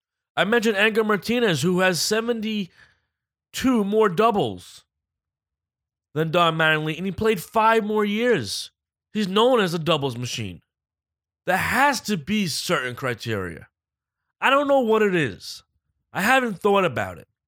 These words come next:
It used to be three thousand hits and you're in, but some of these guys don't even have or even close to three thousand hits, and now they're in.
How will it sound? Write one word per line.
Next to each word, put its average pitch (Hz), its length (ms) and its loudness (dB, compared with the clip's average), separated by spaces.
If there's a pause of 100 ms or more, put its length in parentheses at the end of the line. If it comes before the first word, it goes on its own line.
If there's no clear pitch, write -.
(840)
It 190 60 -4
used 247 320 2
to 233 60 -2
be 233 180 0
three 214 220 -2
thousand 208 400 2
hits 214 280 0
and 180 80 -6
you're 185 220 0
in, 196 140 -2
but 180 120 -2
some 240 180 0
of 254 60 -2
these 240 140 -2
guys 247 240 2
don't 233 240 0
even 220 200 -2
have 214 320 0
or 202 220 0
even 185 260 -2
close 202 500 -2 (400)
to 165 120 -6
three 143 280 -2
thousand 120 380 -2
hits, 120 240 -4
and 123 120 -4
now 113 160 -2
they're 92 220 -6
in. 82 160 -14